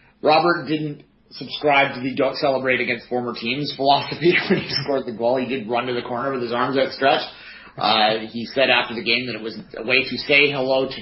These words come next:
Toronto, or say goodbye to Toronto and hello to Chicago at the same time. Almost his first touch on the ball, a diving header. It was a nice goal. Um,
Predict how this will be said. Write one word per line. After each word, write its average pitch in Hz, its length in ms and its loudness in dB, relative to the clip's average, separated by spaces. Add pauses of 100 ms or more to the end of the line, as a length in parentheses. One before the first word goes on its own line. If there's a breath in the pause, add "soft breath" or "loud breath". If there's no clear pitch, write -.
Toronto, 127 340 0
or 127 120 0
say 160 200 2
goodbye 139 280 4
to 139 160 -4
Toronto 135 300 -2
and 110 100 -8
hello 123 200 -2
to 123 60 -2
Chicago 120 460 0
at 113 60 -2
the 104 80 -12
same 113 240 -2
time. 123 380 0 (440 loud breath)
Almost 160 400 4
his 113 180 -8
first 123 280 -4
touch 127 220 2
on 123 100 -2
the 101 120 -10
ball, 117 500 4
a 107 40 -4
diving 123 360 2
header. 117 360 0
It 120 40 -4
was 107 100 -8
a 107 40 -12
nice 117 300 -6
goal. 104 340 -2 (400 loud breath)
Um, 131 320 2